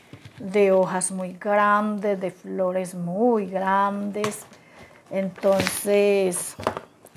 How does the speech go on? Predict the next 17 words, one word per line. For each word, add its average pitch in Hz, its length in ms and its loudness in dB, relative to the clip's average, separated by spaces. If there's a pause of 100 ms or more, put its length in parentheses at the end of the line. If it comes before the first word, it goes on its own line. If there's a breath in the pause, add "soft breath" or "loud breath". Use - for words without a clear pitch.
(1500)
entonces, 190 1200 -4 (200)
eh, 190 380 -2 (720 loud breath)
por 190 140 -2
eso 185 140 -2
es 185 80 -6
que - 120 -2
hay 202 80 0
tantísima 208 840 -2
variedad. 175 880 0 (100)
Este - 260 -10
es 202 120 -8
blanco. 226 880 0 (1900 soft breath)
La 180 160 -2
hojita 185 320 -2
es 185 80 -2
diferente, 170 540 -6
mire. 160 240 -16